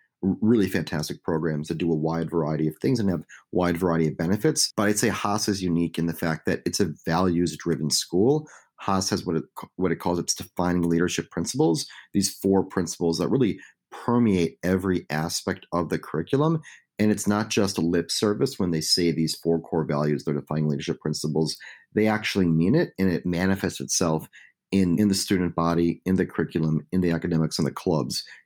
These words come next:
It's really part of the experience, and kind of example that really clearly in, in my mind manifests this kind of Haas student culture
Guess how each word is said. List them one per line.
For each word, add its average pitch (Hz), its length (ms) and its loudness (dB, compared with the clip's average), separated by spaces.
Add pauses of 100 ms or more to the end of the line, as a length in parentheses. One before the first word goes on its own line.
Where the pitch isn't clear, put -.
It's - 180 -2
really 95 240 2
part 85 260 -4
of 78 100 0
the 78 120 -4 (100)
experience, - 600 0
and 85 120 -4
kind 98 140 0
of 80 60 -2
example 90 640 0 (340)
that 82 320 0
really 85 440 2
clearly 120 540 4
in, 87 240 0
in 87 60 0
my 90 140 2
mind 85 280 0
manifests 82 600 -2
this 85 160 -2
kind 87 200 -2
of 82 100 -4
Haas - 400 -2
student 80 360 -2
culture 151 460 0